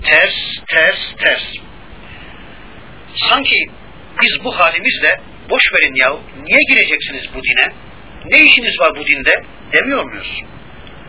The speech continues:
Bugün İslam'dan nefret edenler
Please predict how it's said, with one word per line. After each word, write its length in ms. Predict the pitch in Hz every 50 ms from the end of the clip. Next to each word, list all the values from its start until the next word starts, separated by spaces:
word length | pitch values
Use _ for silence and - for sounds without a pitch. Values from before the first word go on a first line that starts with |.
| - - - - - - - - -
Bugün 300 | 269 285 285 269 - - -
İslam'dan 580 | - - - - 185 190 190 190 214 208 165
nefret 360 | 160 175 170 - 196 202 196
edenler 480 | 185 151 156 147 143 135 127 117 -